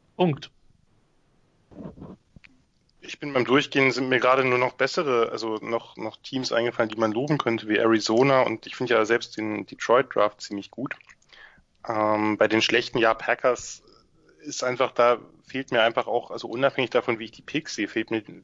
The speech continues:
Speaker 2: also die Idee ist klar, aber ich halte die Idee für in diesem Moment kontraproduktiv. Seattle hat am Anfang sicherlich den ein oder anderen Head-Scratcher drin gehabt.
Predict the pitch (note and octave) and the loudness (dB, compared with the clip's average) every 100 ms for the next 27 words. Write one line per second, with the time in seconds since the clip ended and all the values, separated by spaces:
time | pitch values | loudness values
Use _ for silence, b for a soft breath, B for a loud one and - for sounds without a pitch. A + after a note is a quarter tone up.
0 | _ _ A2+ G#2 - B2 - B2+ D3 C3 | _ _ -6 -6 -10 -8 0 2 4 0
1 | - A#2+ C3 B2 - A#2+ - G#2+ - A#2 | 0 2 4 2 0 -2 -2 -14 -10 -10
2 | A#2+ - A#2 F#2 A2+ A2+ - A#2 A2+ A#2 | -8 -2 -2 -2 -8 -14 -8 -4 0 -2
3 | A2+ - B2+ D#3 - D3 D3 - E3 - | -2 -4 -2 -2 -2 -6 -6 -12 -14 -16
4 | B B B B B B B B B B | B B B B B B B B B B
5 | B _ - B2+ C#3 E3 D3 C#3 A#2+ C3 | B _ -2 4 4 4 4 4 4 2
6 | - C#3+ C#3+ C#3 C#3 - G#2 C3+ D3 D3 | 2 2 2 0 -4 -12 -14 -4 -2 -2
7 | C#3+ - B2+ - C3 C3 B2+ A#2+ A#2+ C#3 | -6 -8 -10 -2 -2 2 2 2 -2 -4
8 | - C#3+ - D3+ C#3+ C#3 C3 D3 - | -4 -4 -2 -4 -2 -4 -2 -4 -6